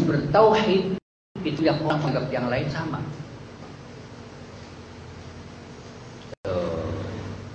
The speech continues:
kon-, saya selalu mengatakan, konsekuensi paling rasional, paling bertanggung jawab atas keimanan kita kepada Allah yang Maha Esa adalah kita menganggap orang semua sama, setara.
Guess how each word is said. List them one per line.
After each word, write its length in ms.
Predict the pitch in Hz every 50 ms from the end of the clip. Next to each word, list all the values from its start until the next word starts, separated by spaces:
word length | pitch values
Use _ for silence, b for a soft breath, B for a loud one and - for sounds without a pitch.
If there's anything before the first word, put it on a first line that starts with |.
| - - - - -
kon-, 200 | 139 135 127 120 117 - - - -
saya 120 | 123 127 156
selalu 280 | 156 156 143 139 131 123
mengatakan, 380 | 113 113 104 - - 175 214 - - - - - - -
konsekuensi 1040 | - 175 160 - - - 156 - - 139 165 196 233 - - - 254 240 226 - -
paling 320 | 160 151 151 151 151 151
rasional, 880 | 147 143 127 113 - - - - 214 214 214 202 190 190 185 180 180 180
paling 320 | - 143 139 139 139 131
bertanggung 560 | 120 120 117 - - 117 113 110 107 107 107 - -
jawab 360 | 156 160 165 160 147 147 151 -
atas 240 | - - 113 104 - - -
keimanan 480 | - 107 110 104 104 104 98 98 104
kita 280 | 107 - - - 113 107
kepada 360 | - - 101 101 92 - - - -
Allah 320 | 147 139 127 113 101 - - -
yang 160 | 101 95 95 95
Maha 160 | 92 90 90 90 -
Esa 320 | 90 - - 175 165 - - - - - -
adalah 480 | 156 147 139 - - - - 139 143 - - -
kita 320 | 160 156 147 170 185 185 160
menganggap 480 | 156 - 151 180 196 196 190 185 - -
orang 400 | - 143 147 143 143 139 143 143 - - -
semua 480 | - - 131 131 127 127 120 117 120 120 120 - - -
sama, 640 | - - - - - 127 120 120 117 - - - - - - - - - - -
setara. 800 | - 160 147 147 143 147 - 156 156 156 156 147 - - - -